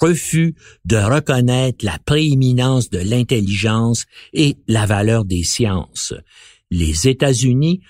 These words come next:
sont le seul pays avec une telle tradition d'ignorance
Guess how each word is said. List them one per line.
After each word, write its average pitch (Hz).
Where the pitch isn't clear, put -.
sont 113
le 120
seul 254
pays 165
avec 147
une 135
telle 226
tradition 220
d'ignorance 151